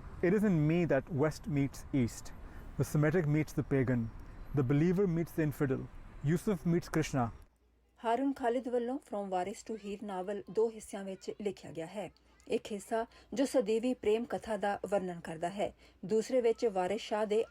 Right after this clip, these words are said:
Speaker 2: ਆਪਣੇ ਸਮਿਆਂ ਦੇ ਸਿਆਸੀ ਸਮਾਜਿਕ ਮਾਹੌਲ ਦਾ ਜ਼ਿਕਰ ਹੈ, ਜੋ ਬਾਅਦ ਵਿੱਚ ਹੀਰ ਰਾਂਝੇ ਦੀ ਕਹਾਣੀ ਦਾ ਹੀ ਹਿੱਸਾ ਬਣਦਾ ਹੈ। ਇਸ ਨਾਵਲ ਦੀ ਖਾਸੀਅਤ ਇਹ ਹੈ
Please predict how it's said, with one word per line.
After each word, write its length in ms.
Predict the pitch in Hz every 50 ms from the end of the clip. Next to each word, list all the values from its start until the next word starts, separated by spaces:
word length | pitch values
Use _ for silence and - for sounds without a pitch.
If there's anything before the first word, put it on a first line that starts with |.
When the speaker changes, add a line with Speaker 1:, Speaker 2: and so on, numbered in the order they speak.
| _
Speaker 2:
ਆਪਣੇ 320 | 214 214 - - - 285 277
ਸਮਿਆਂ 380 | 269 - 220 190 202 233 240
ਦੇ 160 | 214 226 - - - - - - _ _
ਸਿਆਸੀ 420 | - - 254 247 262 - - 277
ਸਮਾਜਿਕ 480 | 254 - 240 196 190 190 175 208 - -
ਮਾਹੌਲ 340 | 202 202 - 202 185 190 190
ਦਾ 240 | - 190 180 - - -
ਜ਼ਿਕਰ 280 | 185 - 208 190 - 170
ਹੈ, 260 | 190 202 196 170 - - - - - - - -
ਜੋ 180 | 202 254 247
ਬਾਅਦ 280 | 202 202 202 220 240 240
ਵਿੱਚ 240 | 240 247 240 240 262 254 - 226
ਹੀਰ 160 | 214 226 208
ਰਾਂਝੇ 340 | 202 185 190 190 - 240 226
ਦੀ 100 | 240 233
ਕਹਾਣੀ 460 | - - 262 - 202 190 196 247 269
ਦਾ 140 | 240 175 180
ਹੀ 200 | 196 208 190 208
ਹਿੱਸਾ 380 | - - 277 - - - 185
ਬਣਦਾ 280 | 165 156 160 156 160 165
ਹੈ। 240 | 196 - 202 160 - _ _ _ _ _ _ _ _ _ _ _ _ _ _ _ _ _ _ _ -
ਇਸ 160 | 233 - -
ਨਾਵਲ 340 | 254 240 220 226 240 262 254
ਦੀ 120 | 240 269
ਖਾਸੀਅਤ 500 | 262 - 220 190 185 - - 247 240 233
ਇਹ 180 | - 180 190 214
ਹੈ 220 | 208 - 233 277